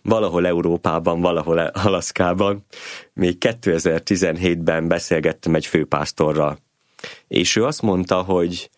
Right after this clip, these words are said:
„András atya, ne legyen igazam, ö, de geopolitikai okok miatt, meg ahogy a pápával beszélgettem, ö, hasonló dolgok miatt én úgy érzem,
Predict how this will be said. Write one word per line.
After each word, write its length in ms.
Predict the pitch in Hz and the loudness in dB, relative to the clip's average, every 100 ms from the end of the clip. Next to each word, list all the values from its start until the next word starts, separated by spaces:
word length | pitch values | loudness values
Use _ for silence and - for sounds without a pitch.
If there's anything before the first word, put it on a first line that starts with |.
| _ | _
„András 480 | - 107 104 90 - | -2 0 2 0 0
atya, 320 | 85 85 82 | 0 0 0
ne 160 | 90 95 | 0 0
legyen 300 | 123 90 80 | 2 0 0
igazam, 540 | 80 78 80 87 123 120 _ _ _ _ _ _ _ | 0 0 0 0 -2 -6 _ _ _ _ _ _ _
ö, 640 | - 90 85 85 85 82 76 - | -2 0 2 2 2 2 0 -2
de 440 | 90 87 87 85 87 | 0 0 0 -2 -6
geopolitikai 1000 | - 123 139 127 110 104 104 101 92 92 | -2 0 0 0 -2 -2 -4 0 2 2
okok 320 | 85 90 80 | 2 0 -2
miatt, 640 | 92 82 85 82 _ - - - _ | 0 2 0 -2 _ -20 -20 -20 _
meg 200 | 90 82 | 0 2
ahogy 240 | 78 78 | 0 0
a 80 | - | -2
pápával 840 | - 123 120 120 101 92 92 87 | 0 0 0 0 0 2 2 2
beszélgettem, 1160 | 85 90 - 87 82 87 85 - 85 85 82 80 - - - _ | 0 0 0 0 2 0 -2 -2 0 2 0 -2 -4 -16 -20 _
ö, 680 | - 85 82 82 80 80 - | -2 2 2 2 2 0 -2
hasonló 580 | - 117 - 95 87 82 | -2 -2 0 2 2 2
dolgok 380 | 98 95 85 - | 2 0 -2 0
miatt 340 | 120 110 - | 0 0 0
én 160 | 87 - | -2 0
úgy 420 | 120 107 92 - | 2 2 0 -2
érzem, 640 | 90 87 85 - 95 107 | 0 0 0 0 0 -2